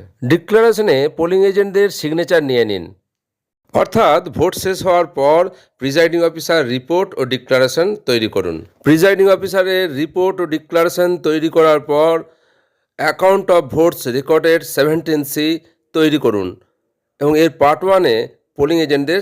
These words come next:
সিগনেচার নিয়ে নিন। সেভেন্টিন সি তৈরি করার পর ইভিএম এবং অন্যান্য প্যাকেটগুলি সিল করুন। এরপর সমস্ত মালপত্র গুছিয়ে নিয়ে আপনার নির্দিষ্ট গাড়িতে করে আরসির উদ্দেশ্যে যাত্রা শুরু করুন। আরসিতে পৌঁছে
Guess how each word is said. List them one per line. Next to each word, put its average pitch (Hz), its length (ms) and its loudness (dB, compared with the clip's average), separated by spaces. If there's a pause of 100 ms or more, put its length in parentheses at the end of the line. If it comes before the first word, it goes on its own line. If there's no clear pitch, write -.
সিগনেচার 143 480 0
নিয়ে 101 180 0
নিন। 90 140 -4 (240)
সেভেন্টিন 220 520 2
সি 240 120 -6 (180)
তৈরি 190 280 -2
করার 190 240 -2 (120)
পর 175 240 2 (300)
ইভিএম 180 420 -2 (140)
এবং 160 140 -2 (120)
অন্যান্য 170 320 0 (140)
প্যাকেটগুলি 165 600 -2 (480)
সিল 175 360 -2
করুন। 104 240 -2 (460)
এরপর 151 360 4 (120)
সমস্ত 160 280 -2 (160)
মালপত্র 143 460 -4 (160)
গুছিয়ে 147 360 -4
নিয়ে 156 180 2 (200)
আপনার 131 240 0 (140)
নির্দিষ্ট 131 440 -8 (160)
গাড়িতে 123 340 -2
করে 135 200 2 (560)
আরসির 131 360 -4
উদ্দেশ্যে 135 400 -4 (140)
যাত্রা 120 320 0
শুরু 110 200 -6
করুন। 90 240 -6 (560)
আরসিতে 196 500 0 (120)
পৌঁছে 185 320 0